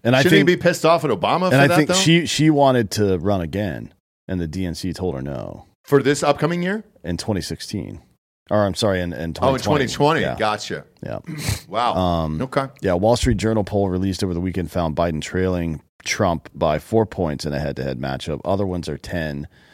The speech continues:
Speaker 1: Um,
Speaker 2: Yeah,
Speaker 1: he's
Speaker 2: so in all the swing states on C N N, the average is ten points per
Speaker 1: Yeah.
Speaker 2: swing state.
Speaker 1: Fifty-three percent of voters said Biden's policies have hurt them, and two-thirds of voters rated the economy as poor or not good.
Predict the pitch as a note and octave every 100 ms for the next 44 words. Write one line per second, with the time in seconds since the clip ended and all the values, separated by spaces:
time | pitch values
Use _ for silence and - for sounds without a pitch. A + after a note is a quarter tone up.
0 | _ _ D2 D2+ C#2 C2 F2 C#3 A2+ D#3
1 | D#3+ F#3 F#3 D#3+ F3 F3 C3+ A2+ - A#2
2 | A2+ C#3+ C3+ C3+ D3+ C3 A#2+ C3 A2+ A2
3 | - C3+ D3+ G#2 C3 G#2+ - C3 D#2+ A#2
4 | F#2+ - D2 - - C3 B2 A2 B2 G#2
5 | - G2+ F#2 D#2+ F#2+ F2+ E2 E2 D2+ D#2+
6 | E2 D2+ E2 D#2+ D2+ D#2+ C2 - G#2 G2+
7 | G#2 G2 D2+ - F#2 E2+ F2+ D#2 D#2 D2
8 | D#2 D2 C#2+ - D#2+ E2+ D2 C#2 - D2+
9 | D2+ C#2+ B1+ - - F#2+ F2+ F2 E2+ -
10 | C#2+ C#2+ D2+ D#2 - - B1 G#1 G1+